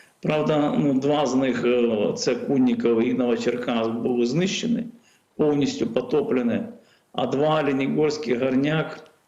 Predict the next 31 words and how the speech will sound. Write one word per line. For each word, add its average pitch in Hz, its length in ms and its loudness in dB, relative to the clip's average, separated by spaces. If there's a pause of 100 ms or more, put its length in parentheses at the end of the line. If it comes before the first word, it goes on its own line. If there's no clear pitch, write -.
(260)
а, 120 520 0
значить, 120 640 0
е, 113 440 2
і 135 320 2
Мінськ, 156 480 2
вони 127 220 2
перебувають 135 840 0 (460)
на 135 200 2
ремонті 131 600 2
в, - 300 -6
в 117 60 -6
Севастополі. 127 840 0
Ну, 127 80 2
там 131 420 -2 (420)
дуже 139 180 2
серйозне 135 500 0
пошкодження, 123 760 0 (180)
і 123 320 2
навіть 123 500 0
якщо 123 260 -2
їх 120 140 -2
відремонтують, 123 920 0 (580)
то, 139 120 0 (580)
е, 135 40 -2
е, 117 800 0
ну, 131 260 2
це 139 140 2
займе 131 320 2
дуже 123 240 0
тривалий 107 460 0
час. - 360 -6